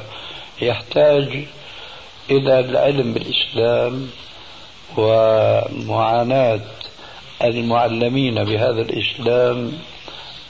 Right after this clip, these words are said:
أن يقرنوا علمهم بالعمل. وضربت لك مثلًا آنفًا بقوله عليه الصلاة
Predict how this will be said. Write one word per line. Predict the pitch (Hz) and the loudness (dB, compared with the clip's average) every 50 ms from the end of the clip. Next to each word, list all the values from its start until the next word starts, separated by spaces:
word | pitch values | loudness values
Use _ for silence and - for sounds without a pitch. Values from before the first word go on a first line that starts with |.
| - 117 | -6 -4
أن | 113 110 | -2 0
يقرنوا | 113 127 135 131 - - 127 117 113 113 110 107 107 | 0 0 0 0 -2 -4 -4 -2 -2 -2 -2 -2 0
علمهم | 110 113 117 117 117 117 113 110 120 127 120 120 | 0 0 0 -2 -2 -2 -2 -2 -2 -2 -2 -2
بالعمل. | 113 110 107 107 113 110 101 92 87 - - - - - - - - - - - - - - - - | -2 0 0 0 -2 -2 -4 -8 -8 -12 -14 -18 -18 -20 -20 -18 -18 -18 -18 -18 -18 -18 -18 -10 -4
وضربت | 123 113 110 117 127 135 147 147 147 - - | -2 0 4 6 6 6 6 4 2 0 0
لك | 117 123 123 - 120 | 2 2 2 0 0
مثلًا | 113 113 117 110 98 107 110 104 104 101 113 - - 117 107 | -2 0 0 -2 0 0 0 0 -2 -2 -4 -2 0 0 2
آنفًا | 110 120 120 110 143 147 147 156 147 135 - - - - - - - - - - - - - - - - | 2 0 0 2 2 2 2 2 -2 -4 -6 -10 -14 -14 -14 -14 -14 -14 -14 -14 -16 -16 -18 -18 -12 -4
بقوله | 143 117 110 - 147 147 151 139 123 113 110 110 101 | -2 -2 0 4 4 6 6 6 6 6 6 6 4
عليه | 104 110 113 117 113 107 104 | 4 4 2 2 2 2 2
الصلاة | 101 - - - 113 117 117 | 2 0 0 2 2 2 2